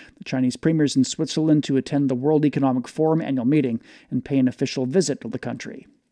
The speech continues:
Chinese Foreign Minister Wang Yi has called for an end to the harassment of commercial ships in the Red Sea,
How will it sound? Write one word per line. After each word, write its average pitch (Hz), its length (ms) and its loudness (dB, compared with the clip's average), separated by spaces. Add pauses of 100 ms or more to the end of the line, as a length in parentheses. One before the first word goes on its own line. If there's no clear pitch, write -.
(960)
Chinese 160 340 2
Foreign 160 220 4
Minister 165 360 2
Wang 156 220 4
Yi 170 120 6
has 160 120 4
called 165 340 2
for 160 160 4
an 147 120 4
end 165 300 0
to 160 120 -2
the 151 120 4
harassment 143 540 0
of 131 120 -6
commercial 139 440 0
ships 190 380 0
in 170 80 2
the 147 80 2
Red 135 260 -2
Sea, 139 420 -2